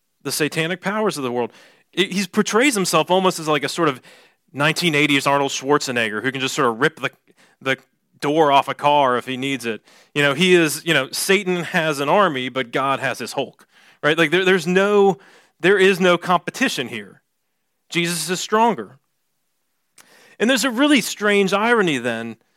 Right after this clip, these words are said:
that what the scribes are saying is, "Look, we think that you're in some deep satanic scheme." And the reality is, in their accusation against Jesus, they are actually playing into the satanic scheme.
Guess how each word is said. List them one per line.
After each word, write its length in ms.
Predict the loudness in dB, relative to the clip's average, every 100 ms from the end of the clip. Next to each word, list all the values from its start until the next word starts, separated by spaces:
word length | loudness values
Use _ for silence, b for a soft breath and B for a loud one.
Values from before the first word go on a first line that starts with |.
| _ _ _ _
that 260 | 0 0 2
what 260 | 0 0
the 320 | 0 0 -2 _
scribes 600 | -10 -6 -2 2 2 0 -2
are 60 |
saying 500 | -4 -4 -4 -6 -10
is, 480 | -6 -2 0 -2 -6 _ _ _ _
"Look, 200 | 0 0
we 280 | 0 0 2
think 580 | 0 -4 -8 -8 -16 -20 _ _ _ _ _
that 140 | -14 -14
you're 640 | -4 0 0 0 -4 -10 -12
in 160 | -12 -8
some 280 | -4 -4
deep 380 | -6 -8 -6 -8 _ _ _ _
satanic 640 | -8 -6 -6 -6 -6 -6
scheme." 580 | -10 -12 -6 -6 -6 -10 _ b b
And 160 | -2
the 100 | -2
reality 840 | 2 2 2 4 4 4 0 2 4
is, 380 | 4 0 -4 -12 b
in 140 | -4 0
their 180 | 2 2
accusation 800 | 0 -2 -6 -4 -2 -2 -4
against 360 | -8 -8 -10 -10
Jesus, 380 | -10 -8 -8 -12
they 320 | -4 0 2
are 140 | 2
actually 400 | 0 -4 -6 -10
playing 360 | -10 -8 -8 -8
into 220 | -12 -12
the 120 | -12
satanic 480 | -12 -14 -14 -16 -16
scheme. 400 | -18 -20 -20 -20